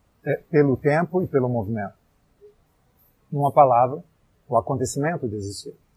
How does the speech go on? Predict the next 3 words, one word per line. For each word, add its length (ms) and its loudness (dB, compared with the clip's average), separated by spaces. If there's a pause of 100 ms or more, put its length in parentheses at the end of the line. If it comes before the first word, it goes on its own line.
(1600)
É, 360 -2 (1500)
e 440 -2 (360)
esse 560 -6